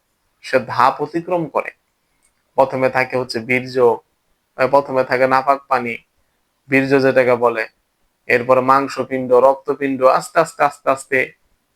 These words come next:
এটা আপডেট হয় প্রায় দশ মাস, প্রতি চল্লিশ দিন পর পর। সুবহানাল্লাহ। ইউনুস নবী মাছের পেটে আছিল চল্লিশ দিন। আল্লাহু আকবার।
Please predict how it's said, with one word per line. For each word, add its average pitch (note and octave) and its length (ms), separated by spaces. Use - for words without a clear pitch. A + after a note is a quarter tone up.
এটা A#2+ 300
আপডেট C3+ 580
হয় A2 240
প্রায় A#2+ 160
দশ C3 300
মাস, - 340
প্রতি F#3 260
চল্লিশ F#3+ 380
দিন D#3 160
পর C#3+ 160
পর। F#2+ 180
সুবহানাল্লাহ। B2+ 1000
ইউনুস G#3 420
নবী F#3+ 220
মাছের F3 420
পেটে F3+ 160
আছিল D3+ 340
চল্লিশ D3 440
দিন। B2 240
আল্লাহু C3 440
আকবার। - 360